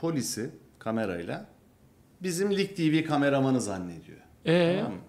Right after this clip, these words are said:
Speaker 1: "Ne çekiyorsun lan? Bıdı bıdı bıdı bıdı bıdı." diyor. Zaten bizim Ümit Kül zannediyor mesela.
Speaker 2: Evet.
Speaker 1: Muhammed zannediyor. Behçet zannediyor. Polis kardeşim de şaşırıyor. "Bana mı küfür ediyorsun?" diyor.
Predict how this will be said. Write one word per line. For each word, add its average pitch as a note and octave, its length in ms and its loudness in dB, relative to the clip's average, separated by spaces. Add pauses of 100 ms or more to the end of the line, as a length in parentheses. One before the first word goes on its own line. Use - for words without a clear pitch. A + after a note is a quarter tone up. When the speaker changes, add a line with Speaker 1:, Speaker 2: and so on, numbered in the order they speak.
(260)
Speaker 1:
"Ne C4+ 200 4
çekiyorsun A2+ 760 0
lan? E3 320 6 (480)
Bıdı E3+ 340 4
bıdı D#3+ 240 6
bıdı D#3 260 6
bıdı D#3 220 6
bıdı." C#3+ 280 6
diyor. G#2 180 2 (560)
Zaten D#3+ 200 4
bizim G3 220 2
Ümit G3 220 6
Kül G3+ 180 4
zannediyor B2 500 8
mesela. C#3 320 4
Speaker 2:
Evet. C3+ 200 4
Speaker 1:
Muhammed D3+ 480 6
zannediyor. F#2+ 540 0
Behçet B2 400 2
zannediyor. E2+ 460 -6 (640)
Polis C3+ 260 -2
kardeşim D3+ 480 -2
de F3 60 -2
şaşırıyor. C#3+ 400 -4 (240)
"Bana A2+ 240 0
mı D4 100 2
küfür C3 260 -4
ediyorsun?" F2+ 480 -8
diyor. E2 120 -12